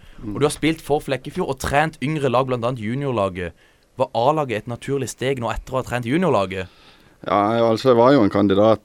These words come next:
Speaker 1: eh, noen sesonger tidligere, eh, men av noen årsaker der så valgte jeg å gå gradene enda litt mer da. Så da ble det to år, eh, med juniorfotball, eh,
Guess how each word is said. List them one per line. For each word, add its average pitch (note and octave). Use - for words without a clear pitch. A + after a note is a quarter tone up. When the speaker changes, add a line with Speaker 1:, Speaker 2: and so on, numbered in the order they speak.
Speaker 1:
eh, D#2+
noen G2
sesonger G2+
tidligere, G#2
eh, G2+
men G2
av G2
noen G2
årsaker G#2
der G#2+
så -
valgte F#2+
jeg F#2+
å F#2
gå G2+
gradene G2+
enda G#2
litt G#2
mer A#2
da. A2
Så G2
da G#2
ble G#2+
det G2+
to -
år, G2+
eh, G2
med G2+
juniorfotball, G2
eh, F2+